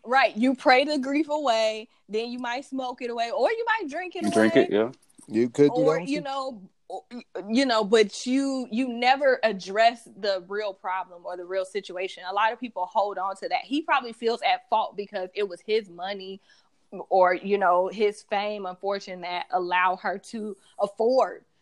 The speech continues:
Speaker 1: that
Speaker 2: Mm.
Speaker 1: procedure. And then she passed away. Did you really?
Speaker 2: Excuse me.
Speaker 3: Lord have,
Speaker 1: Wow.
Speaker 3: Lord have mercy. That's, see,
Speaker 1: That was
Speaker 3: see.
Speaker 1: really disgusting. And I hope our listeners say, like, <clears throat> send something later and say,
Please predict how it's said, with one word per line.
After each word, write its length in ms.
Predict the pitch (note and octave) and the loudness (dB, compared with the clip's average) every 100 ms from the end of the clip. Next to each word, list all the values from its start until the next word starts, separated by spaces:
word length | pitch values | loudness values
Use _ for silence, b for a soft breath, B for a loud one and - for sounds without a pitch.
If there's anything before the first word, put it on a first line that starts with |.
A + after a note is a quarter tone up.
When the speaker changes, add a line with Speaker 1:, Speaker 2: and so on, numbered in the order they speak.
| _ F#3 | _ 0
Speaker 1:
that 240 | G3 F#3 | 2 2
Speaker 2:
Mm. 60 | - | -2
Speaker 1:
procedure. 720 | G3+ - G3+ D#3 - - - b b - | -6 -6 -10 -10 -10 -12 -16 b b 4
And 200 | G3+ F#3+ | 4 2
then 300 | F#3+ F#3 F3+ | -2 -2 -4
she 220 | - A3 | -8 -2
passed 260 | A#3 F#3+ | 0 0
away. 140 | G#3 F3+ | -2 -4
Did 340 | A#3+ F4+ - | 0 0 0
you 140 | G#4 G#4 D3+ | -2 0 0
really? 960 | B3 D4+ D4+ D#4+ D#4 D4+ D4 D4 C#4+ - - - - | 0 2 2 0 -4 -6 -8 -8 -10 -16 -20 -20 -16
Speaker 2:
Excuse 360 | - G2+ E2+ | -2 0 0
me. 140 | D#2+ D#2 - _ _ - - | -2 -10 -14 _ _ -20 -2
Speaker 3:
Lord 280 | B2+ A2+ G2+ | 6 6 6
have, 140 | F#3+ | 6
Speaker 1:
Wow. 380 | F#3+ E3+ E3 C#3+ | 6 6 4 4
Speaker 3:
Lord 240 | A#2+ A#2+ A2 | 6 6 6
have 140 | G2 | -2
mercy. 360 | G2 F#2 E2+ F2+ | -6 -8 -8 -4
That's, 200 | G2+ A2+ | -2 0
see, 200 | A#2+ B2 A#2 | -2 -2 0
Speaker 1:
That 240 | F#3+ D4+ E4+ | 4 4 6
was 180 | B3 G3 | 4 2
Speaker 3:
see. 60 | |
Speaker 1:
really 400 | E3+ D#3+ G#3 G#3+ | -4 -2 -2 0
disgusting. 640 | G3+ G3+ - E3+ D#3 F3 E3+ | -4 -6 -6 -6 -6 -6 -4
And 120 | G#3+ | -2
I 80 | C#4 | -2
hope 220 | B3+ G3+ | -2 0
our 140 | F3+ | -2
listeners 440 | E3+ D#3+ E3 D#3+ E3 | -4 -10 -14 -16 -8
say, 320 | E3+ D#3+ D#3+ - - | -6 -4 -6 -14 -8
like, 280 | E3+ D3+ D3+ _ | -6 -6 -10 _
<clears throat> 80 | |
send 400 | - - G3+ F#3 | 4 4 4 -2
something 680 | - G3+ D#3+ - D#3+ D#3+ E3+ | -6 -4 -4 -6 -8 -6 -4
later 320 | F3+ E3+ D#3 | -2 -2 -6
and 180 | B2+ E3+ | -8 -8
say, 220 | E3+ E3 | -6 -6